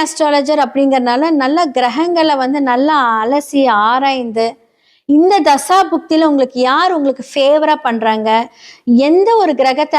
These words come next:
ஆக்டிவேட் பண்ணணும், எந்த ஒரு கிரகத்தை டீஆக்டிவேட் பண்ணணும், என்ன மாதிரியான சில ஒரு சூட்சம பரிகாரம் தான். நீங்க வந்து இதை செலவு பண்ணுங்க, அதை செலவு பண்ணுங்க, இன்னைக்கு வரைக்கும் என் கிளையண்ட்டுக்கு நான் சொன்னதே கிடையாது. சூட்சமமான வாழ்வியல் பரிகாரங்கள் சொன்னாலே அந்த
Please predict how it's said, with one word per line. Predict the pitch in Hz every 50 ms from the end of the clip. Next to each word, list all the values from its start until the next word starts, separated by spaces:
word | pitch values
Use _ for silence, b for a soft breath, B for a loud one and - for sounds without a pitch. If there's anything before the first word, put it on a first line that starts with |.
| 262 254
ஆக்டிவேட் | 254 - 285 277 269 269 254 269 262
பண்ணணும், | 226 226 220 220 226 226 226
எந்த | 254 277 311 320 311
ஒரு | 277 247 208
கிரகத்தை | 226 214 214 220 269 269 294 277 247 208 202
டீஆக்டிவேட் | 247 254 277 294 285 277 285 - 269 254 240 226 220 226 -
பண்ணணும், | 202 202 202 202 202 202 208 214 - _ _ _ _ _ _ _ _ _ -
என்ன | 247 262 285 320 359 415 440 440
மாதிரியான | 440 403 330 359 339 320 294 277 269 285 330 381 403 370 - - -
சில | - 330 320 320 370 415 427 403 403 b b b b b b b - -
ஒரு | 285 294 294 311 302 302 294 302 302 277 269 - -
சூட்சம | 349 381 427 440 440 - 427 403 370 330 294
பரிகாரம் | 277 262 262 247 247 233 233 214 220 226
தான். | 226 226
நீங்க | 233 233 233 233 254
வந்து | 294 349 330 294 269
இதை | 285 320 320 -
செலவு | 311 285 285 277 277 277
பண்ணுங்க, | 262 254 247 240 233 233
அதை | 233 - 311 -
செலவு | 302 269 254 247 247
பண்ணுங்க, | 254 240 240 240 233 233
இன்னைக்கு | 247 240 240 254
வரைக்கும் | 262 269 254 247 233
என் | 214 226
கிளையண்ட்டுக்கு | 233 233 240 240 247 247 226
நான் | 214 - -
சொன்னதே | 220 214 214 214 226 233 233 226
கிடையாது. | 208 202 202 196 190 196 - B B B B B B B B - -
சூட்சமமான | 330 339 370 392 381 370 381 370 349 330 311 285 277 269 262 262 294 320 311 254 220 233
வாழ்வியல் | 233 247 285 339 311 330 339 339 330 - 277
பரிகாரங்கள் | 262 262 254 262 254 247 240 233 233 240 233 233 -
சொன்னாலே | 254 240 254 277 302 302 302 339 381 349 302
அந்த | 269 254